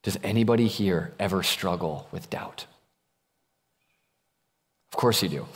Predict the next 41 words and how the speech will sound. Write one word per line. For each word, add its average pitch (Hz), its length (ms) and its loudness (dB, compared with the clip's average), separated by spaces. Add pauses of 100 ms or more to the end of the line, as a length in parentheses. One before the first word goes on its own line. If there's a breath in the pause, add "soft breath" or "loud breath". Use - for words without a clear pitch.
<laughs> - 80 6 (1300 soft breath)
Like, 139 80 8
all 180 280 10
of 185 80 6
us 190 180 8
at 151 180 8
one 170 540 8
time 151 460 6
or 131 200 8
another 131 300 6
struggle 120 380 6
with 110 140 6
doubt, 110 320 8
and 113 120 2
Peter 131 240 4
has 120 100 6
something 104 200 2
to 98 40 -2
say 92 160 2
about 82 220 0
that. - 300 -8 (1800)
He 123 100 2
says 135 280 6
that 117 100 6
your 110 240 4
doubt 107 440 2 (300)
can 127 140 2
actually 123 520 2
begin 110 340 2
a 104 60 2
downward 110 480 2
trend 85 460 -2 (260 loud breath)
starting 90 380 0
right 85 180 0
now. - 280 -12 (1500)
A 110 60 2
downward 143 520 6
trend 131 300 6
headed 135 320 4
towards 123 300 6
nothing 117 680 4